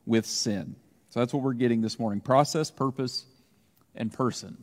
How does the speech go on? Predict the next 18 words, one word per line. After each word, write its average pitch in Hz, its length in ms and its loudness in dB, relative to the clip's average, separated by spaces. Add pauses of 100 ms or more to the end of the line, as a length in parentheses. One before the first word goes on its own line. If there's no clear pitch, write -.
Let's 113 200 -10
start 131 340 0
in 113 220 0
verses 120 320 -4
fifteen 135 480 -4
to 113 40 -4
seventeen. 110 720 -6 (680)
Jesus 135 280 -2
is 131 120 -4
speaking. 151 400 0
He 131 80 -4
says, 131 240 -2
"If 120 80 -4
your 135 80 4
brother 196 360 6
or 143 120 2
sister 180 420 -4
sins, - 640 -6